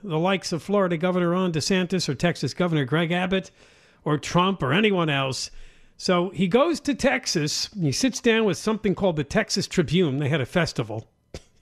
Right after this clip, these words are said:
That must have been exciting. <laughs> A newspaper festival. Um, and he announced he's not running for president. Not in twenty-four and not in twenty-eight.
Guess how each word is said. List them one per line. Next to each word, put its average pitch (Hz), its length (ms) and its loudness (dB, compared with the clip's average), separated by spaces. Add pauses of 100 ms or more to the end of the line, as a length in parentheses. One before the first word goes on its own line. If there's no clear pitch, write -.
(840)
That 349 80 -6
must - 140 -2
have 123 80 -6
been 113 60 -2
exciting. 117 420 -2 (400)
<laughs> - 400 -20
A 143 60 0
newspaper 165 440 0
festival. 214 540 -4 (680)
Um, 165 220 0 (440)
and 208 220 2
he 208 160 2
announced 262 360 2
he's 254 160 0
not 285 160 2
running 277 200 2
for 254 120 0
president. 143 420 0 (720)
Not 269 220 2
in 285 100 0
twenty-four 277 560 0
and 208 120 2
not 254 140 0
in 247 80 -2
twenty-eight. 214 640 0